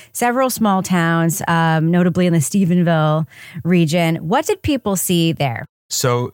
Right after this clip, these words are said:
Speaker 2: two thousand eight, Stephenville, Texas, which is in Erath County, uh, central Texas. It's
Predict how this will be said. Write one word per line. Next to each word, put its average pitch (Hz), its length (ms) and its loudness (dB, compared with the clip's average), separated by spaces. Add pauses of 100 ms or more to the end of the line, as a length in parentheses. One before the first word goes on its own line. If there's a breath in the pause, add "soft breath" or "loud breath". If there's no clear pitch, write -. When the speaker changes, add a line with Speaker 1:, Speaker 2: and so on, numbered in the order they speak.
(120)
Speaker 2:
two 156 140 2
thousand 139 420 2
eight, 98 240 2 (120)
Stephenville, 113 600 0
Texas, 92 520 -4
which 95 160 -2
is 90 140 0
in 87 180 0
Erath 101 440 2
County, 80 480 0 (400)
uh, 87 180 0
central 98 420 0
Texas. 82 680 -4
It's - 720 -4